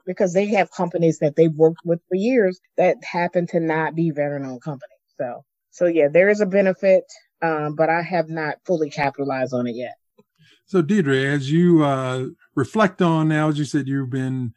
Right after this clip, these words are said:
Speaker 2: out there in this workspace for a few years now, and if you were
Speaker 1: Mm-hmm.
Speaker 2: to counsel or mentor a young Black person who was about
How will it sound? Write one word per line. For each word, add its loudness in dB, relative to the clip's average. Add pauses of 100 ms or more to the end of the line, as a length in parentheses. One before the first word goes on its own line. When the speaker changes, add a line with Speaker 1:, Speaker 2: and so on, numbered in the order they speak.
(320)
Speaker 2:
out -2
there 2
in 0
this -2
workspace -4 (100)
for -2
a -6
few 0
years -2
now, -6 (380)
and -2
if -2
you 4
were 2 (340)
Speaker 1:
Mm-hmm. -8
Speaker 2:
to 0
counsel -2 (200)
or -6
mentor 0 (400)
a -4
young -2
Black 0
person -2
who -4
was 0
about -4